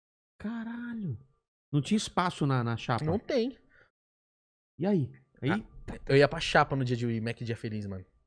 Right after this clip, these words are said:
Speaker 1: Cara.
Speaker 2: Treinador já, que é um cargo a mais do funcionário. Igor, você é chapa. E os caras não aguentavam, mano. E eu tirava a onda, porque no
Speaker 1: Suando
Speaker 2: Mac Dia
Speaker 1: pra caramba.
Speaker 2: Mas feliz, mano.
Speaker 1: É
Speaker 2: Feliz pra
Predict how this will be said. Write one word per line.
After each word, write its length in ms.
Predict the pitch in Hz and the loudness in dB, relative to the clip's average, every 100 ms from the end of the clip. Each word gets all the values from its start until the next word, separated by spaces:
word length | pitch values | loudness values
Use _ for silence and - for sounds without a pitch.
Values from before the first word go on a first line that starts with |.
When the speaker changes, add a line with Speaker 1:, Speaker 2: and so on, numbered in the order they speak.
| _ _ | _ _
Speaker 1:
Cara. 400 | 87 85 87 87 | -12 -10 -12 -4
Speaker 2:
Treinador 500 | 127 151 202 175 180 | 0 2 4 6 6
já, 160 | 156 160 | 6 4
que 80 | |
é 40 | 139 | 2
um 40 | |
cargo 240 | 131 131 135 | 2 4 4
a 40 | |
mais 200 | 127 123 | 2 2
do 120 | 123 | 0
funcionário. 580 | - 127 135 131 131 202 - _ _ _ _ _ _ _ _ 127 | -4 -6 -2 0 0 -2 -6 _ _ _ _ _ _ _ _ -2
Igor, 200 | 127 117 | 0 0
você 120 | 120 | -2
é 40 | |
chapa. 360 | - 127 - - _ _ _ _ _ _ _ _ - | -4 -6 -8 -14 _ _ _ _ _ _ _ _ -4
E 40 | 135 | -2
os 100 | - | 0
caras 200 | 110 113 | -2 -2
não 60 | |
aguentavam, 500 | 113 151 175 196 202 | -2 -4 -2 -2 -2
mano. 160 | 139 101 _ _ _ _ _ _ _ _ _ - | -6 -8 _ _ _ _ _ _ _ _ _ -2
E 40 | |
eu 60 | 127 | -2
tirava 340 | 135 147 160 | 2 2 2
a 60 | 220 | 2
onda, 260 | 202 196 135 | 2 0 -2
porque 280 | 131 127 | 0 0
no 260 | 120 123 139 | 0 0 2
Speaker 1:
Suando 160 | 135 151 | 4 6
Speaker 2:
Mac 80 | |
Dia 120 | 143 120 | 4 4
Speaker 1:
pra 100 | 127 | 2
caramba. 440 | 120 113 101 90 _ _ _ _ - | 0 0 -2 -4 _ _ _ _ -2
Speaker 2:
Mas 140 | 185 | 0
feliz, 300 | 269 240 240 | 2 4 6
mano. 200 | 190 104 92 | 4 0 2
Speaker 1:
É 20 | |
Speaker 2:
Feliz 220 | 175 | 2
pra 40 | 190 | 4